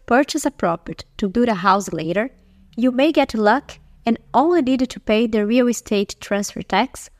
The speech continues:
on the property itself. Unfortunately, that only applies if you aren't bound to a construction company or designated building plan,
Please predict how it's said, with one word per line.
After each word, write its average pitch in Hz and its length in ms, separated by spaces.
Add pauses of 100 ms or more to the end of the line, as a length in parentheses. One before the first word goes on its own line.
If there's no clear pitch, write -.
(220)
on 247 200
the 262 80
property 214 500
itself. - 580 (1160)
Unfortunately, 240 880 (300)
that 208 180 (160)
only 294 300
applies 196 580 (320)
if - 240
you 254 80 (100)
aren't 262 400
bound 190 460
to - 140
a 170 80
construction - 680
company 233 520 (420)
or 220 160
designated 214 800
building 208 260
plan, - 300